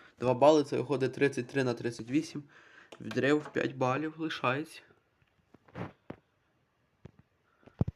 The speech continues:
Раунд без самої дорогої рослини. Не знаю, чи спробують ці команди, но потім верхню перевіримо на флангу.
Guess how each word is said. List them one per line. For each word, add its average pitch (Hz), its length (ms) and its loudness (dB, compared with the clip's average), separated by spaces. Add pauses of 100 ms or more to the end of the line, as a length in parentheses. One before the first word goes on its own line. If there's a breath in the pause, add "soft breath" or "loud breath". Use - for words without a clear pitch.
(400)
Раунд 143 420 4
без 131 140 2
самої 139 340 6
дорогої 127 460 0
рослини. 165 680 0 (960 soft breath)
Не 135 100 -6
знаю, 127 220 0
чи 127 100 -6
спробують 127 460 2
ці 135 80 -8
команди, 143 340 0
но 123 120 0
потім 127 300 2
верхню 120 500 2
перевіримо 120 580 -2
на 117 80 -2
флангу. 170 540 2